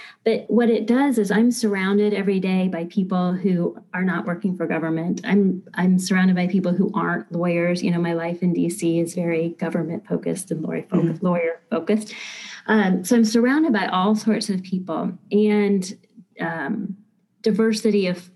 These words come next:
Speaker 1: of thought and experience. And, um, there is this, and, and Lisa, maybe you know this story, there's this idea of the in-,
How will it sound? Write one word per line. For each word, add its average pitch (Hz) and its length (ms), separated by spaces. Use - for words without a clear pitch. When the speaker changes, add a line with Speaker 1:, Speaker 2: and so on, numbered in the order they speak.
Speaker 1:
of 180 180
thought 220 640
and 160 140
experience. 196 1120
And, 185 520
um, 180 560
there 240 160
is 247 220
this, - 480
and, 170 300
and 208 400
Lisa, 214 260
maybe 196 240
you 190 160
know 185 220
this 185 160
story, 180 180
there's 214 240
this 214 260
idea 214 480
of 185 80
the 190 140
in-, 175 240